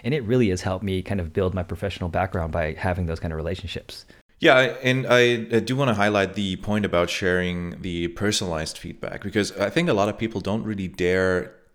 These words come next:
Speaker 2: talking to a group and expressing their feedback and expressing their opinion. Uh, and sometimes that can be very problematic because these are maybe very introverted people,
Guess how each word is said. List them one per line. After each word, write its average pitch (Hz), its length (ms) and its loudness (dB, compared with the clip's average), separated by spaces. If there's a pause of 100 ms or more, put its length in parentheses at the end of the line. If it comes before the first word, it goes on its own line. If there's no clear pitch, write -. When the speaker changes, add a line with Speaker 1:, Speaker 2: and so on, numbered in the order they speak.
Speaker 2:
talking 101 420 -2
to 101 160 -6
a 87 40 -4
group 85 340 -4
and 95 100 -8
expressing 87 600 -6
their 78 420 -4
feedback - 520 -10
and 82 160 -10
expressing 82 440 -6
their 71 100 -10
opinion. 90 560 -8 (400)
Uh, 85 160 0
and 90 300 -2
sometimes 107 800 -4 (160)
that 95 220 0
can 101 160 -4
be 95 120 -6
very 85 260 -2
problematic 85 960 -6
because 85 560 -4
these 113 180 -6
are 104 200 2
maybe 92 340 -2
very 87 260 0
introverted 95 540 -4
people, 80 420 -8